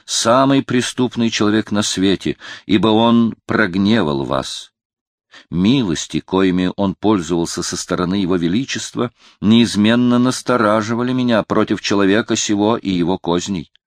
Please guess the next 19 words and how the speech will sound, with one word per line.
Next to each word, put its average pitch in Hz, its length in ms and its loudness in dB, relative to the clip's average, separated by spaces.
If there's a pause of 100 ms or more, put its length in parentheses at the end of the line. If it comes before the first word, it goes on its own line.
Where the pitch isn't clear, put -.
(640)
Но 78 220 -2
к - 100 -10
вам, 113 340 0
любезный 76 500 -2
брат 80 380 -2
мой, 78 260 -2 (220)
я 98 220 0
питаю 110 600 2
и 110 140 -4
всегда 95 440 -2
буду 117 220 -2
питать 107 640 -2
глубочайшую 101 920 0
любовь 92 560 -2
и 104 80 -4
почтение. 85 760 -6 (920)
Я 104 240 -2
терзаюсь 101 840 -2
раскаянием, 76 1040 -4